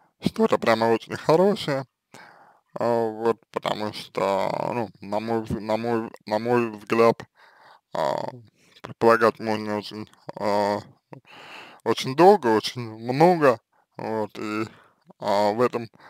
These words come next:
смысле, ам, каждый делает это в меру своих, а, возможностей, в меру своей фантазии, а если вам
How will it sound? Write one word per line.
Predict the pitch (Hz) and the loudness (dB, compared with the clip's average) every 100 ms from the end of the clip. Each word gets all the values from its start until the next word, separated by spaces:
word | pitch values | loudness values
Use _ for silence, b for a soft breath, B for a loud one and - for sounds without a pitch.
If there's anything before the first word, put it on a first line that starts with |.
| b | b
смысле, | - - 135 139 - 120 117 b b b b b b - | -16 -6 -2 -2 -2 0 0 b b b b b b -10
ам, | - - 117 - 117 110 - - - - - _ _ _ | -8 -6 -4 -4 -4 -8 -12 -16 -16 -18 -20 _ _ _
каждый | - 139 131 120 123 110 _ _ _ - | 10 10 10 2 -2 -2 _ _ _ -12
делает | 117 123 123 117 | 4 4 4 0
это | 113 | -4
в | 107 | -6
меру | 117 120 117 98 _ _ | -2 -2 -2 -6 _ _
своих, | - 113 113 113 - B B B B | -2 2 2 -2 -10 B B B B
а, | - 104 104 110 110 | -2 0 0 -2 -2
возможностей, | 117 131 165 202 180 - 113 | 0 0 2 0 -2 -10 -10
в | |
меру | 104 101 95 | -6 -4 -4
своей | 98 - 107 | -6 -4 -4
фантазии, | - 123 156 185 143 120 | -2 -4 2 0 2 0
а | 95 98 104 | 4 2 2
если | 110 - | -2 -4
вам | 110 117 110 | 0 0 0